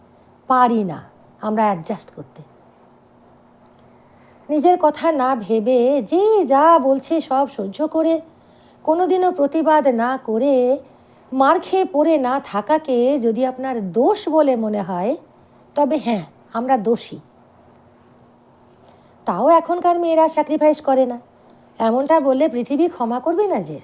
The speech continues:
আসলে আধুনিকতাকে বুকে ধরলেই পৃথিবী আগে থেকেই ধরে নেয়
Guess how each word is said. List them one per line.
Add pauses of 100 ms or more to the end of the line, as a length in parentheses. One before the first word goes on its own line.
(1400)
আসলে
আধুনিকতাকে
বুকে
ধরলেই (400)
পৃথিবী
আগে
থেকেই
ধরে
নেয়